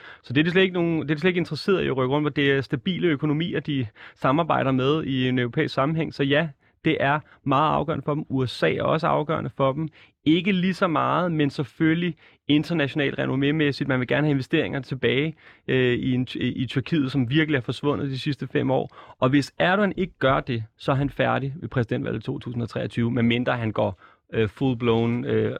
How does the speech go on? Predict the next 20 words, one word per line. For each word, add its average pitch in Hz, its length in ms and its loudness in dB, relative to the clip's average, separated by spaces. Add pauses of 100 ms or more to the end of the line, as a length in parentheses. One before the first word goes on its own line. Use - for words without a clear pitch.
(200)
autoritær 110 500 0
magt 107 280 -2
på 113 140 0
det, 120 140 -2 (280)
så - 160 0
er 123 160 2
han 139 180 0
færdig. 113 380 -2
Så 131 100 -4
han 135 160 2
skal 165 200 0
have 175 140 0
rettet 135 200 0
op 131 80 -2
på 151 120 -4
økonomien, 143 500 0
og - 140 -6
der 143 60 2
er 147 100 2
han 151 200 0